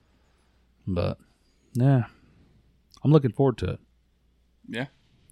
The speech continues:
Speaker 1: We're getting into that small game season time of year.
Speaker 2: We had actually,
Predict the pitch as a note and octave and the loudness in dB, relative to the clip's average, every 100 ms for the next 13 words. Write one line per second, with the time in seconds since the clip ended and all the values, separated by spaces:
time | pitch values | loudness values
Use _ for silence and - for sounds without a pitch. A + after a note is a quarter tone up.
0 | _ - - G2 G#2 G2+ G#2 G2 F#2 - | _ -14 -6 -2 0 2 4 2 0 -2
1 | G#2 G2 F#2+ F#2+ F#2+ G2+ F#2 F2 F#2+ F2+ | 0 0 2 0 -2 -2 -2 0 0 0
2 | F#2 G2+ - - _ - - - - - | 0 -2 -4 -18 _ -20 -20 -20 -18 -14
3 | - - - - - - D3+ F3 A#2+ A2+ | -14 -16 -18 -20 -20 -10 -4 -2 -2 -4
4 | - A2+ G#2 G#2 | -8 -8 -8 -8